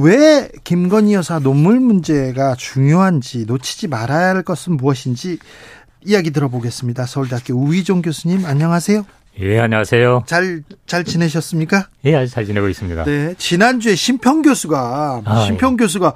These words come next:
Speaker 1: 갑자기 우희종 교수 얘기를 하더라고요.
Speaker 2: <laughs>
Speaker 1: 광우병 파동의 영웅인 우희종 교수가 김건희 여사 논문 문제 이슈야, 어, 성공했다, 이렇게 얘기하던데.
Speaker 2: 네.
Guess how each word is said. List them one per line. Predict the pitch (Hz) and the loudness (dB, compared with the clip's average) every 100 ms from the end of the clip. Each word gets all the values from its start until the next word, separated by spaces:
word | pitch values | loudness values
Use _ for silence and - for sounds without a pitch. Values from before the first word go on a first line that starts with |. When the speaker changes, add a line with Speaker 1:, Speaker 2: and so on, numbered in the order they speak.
| - | -2
Speaker 1:
갑자기 | - - 262 226 | -6 -2 -2 0
우희종 | 170 170 220 240 285 | 0 2 2 2 0
교수 | 240 196 170 | 0 -2 0
얘기를 | 143 139 151 | 0 0 -2
하더라고요. | 139 143 120 110 113 156 190 | -2 -6 -8 -8 -4 -2 -2
Speaker 2:
<laughs> | 190 - - | -4 -6 0
Speaker 1:
광우병 | 160 214 247 208 240 233 | 2 4 2 0 -2 -2
파동의 | 156 190 233 226 214 | -2 -2 0 2 2
영웅인 | 196 226 226 208 | 2 4 2 2
우희종 | 190 233 214 226 | 2 2 2 0
교수가 | 190 196 160 185 165 | 0 -2 -2 -2 -2
김건희 | 156 202 226 226 240 233 | -2 -4 -2 2 2 2
여사 | 202 202 | 0 0
논문 | 190 202 226 | 0 2 2
문제 | 214 202 190 | 2 2 0
이슈야, | 165 160 233 233 160 - - - _ - - | 0 -2 0 0 0 -4 -20 -20 _ -20 -8
어, | 175 | -6
성공했다, | 165 214 220 220 208 202 - 202 | -2 -2 0 0 0 0 0 0
이렇게 | 147 170 233 196 | 4 2 2 -2
얘기하던데. | 165 180 160 151 139 175 175 123 104 | 0 2 2 2 2 4 4 0 -4
Speaker 2:
네. | 95 90 | -4 -4